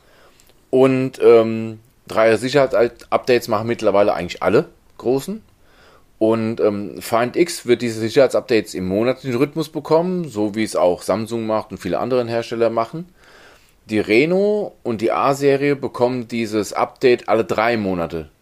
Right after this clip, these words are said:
Sicherheitsupdates. Das wird extra hervorgehoben. Man muss aber dazu wissen, dass, ähm, Android eigentlich die Hersteller dazu verdonnert,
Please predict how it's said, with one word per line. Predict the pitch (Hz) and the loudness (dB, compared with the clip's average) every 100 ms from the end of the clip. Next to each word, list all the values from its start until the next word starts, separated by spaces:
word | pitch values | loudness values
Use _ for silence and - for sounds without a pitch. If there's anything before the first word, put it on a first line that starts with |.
| _ _ - | _ _ -12
Sicherheitsupdates. | 101 104 85 82 - 107 139 - _ _ - - _ _ _ _ | -4 -2 -2 -6 -2 -4 -4 -20 _ _ -20 -20 _ _ _ _
Das | 98 117 | -10 -8
wird | 127 | -6
extra | 113 117 - 113 | -4 -4 -2 0
hervorgehoben. | 107 - 151 101 95 107 143 139 104 | 0 2 2 4 2 2 -2 -6 -4
Man | 110 | -4
muss | 143 | 0
aber | 110 | 0
dazu | 104 - 123 | 0 -4 -4
wissen, | 107 120 151 - _ _ _ _ _ _ | -4 -4 -10 -10 _ _ _ _ _ _
dass, | 113 104 - - 90 | 0 0 0 -4 0
ähm, | 101 98 98 95 98 _ _ _ - | 0 0 -6 -8 -14 _ _ _ -6
Android | 117 147 135 107 82 135 135 - | -4 -2 -4 -6 -2 -4 -4 -4
eigentlich | 101 117 113 113 113 - | -2 -2 -6 -4 -4 -4
die | - 101 | -6 -4
Hersteller | 110 117 113 | -2 -2 -2
dazu | - 104 | -2 -6
verdonnert, | 101 - 117 113 - | -2 0 2 0 -4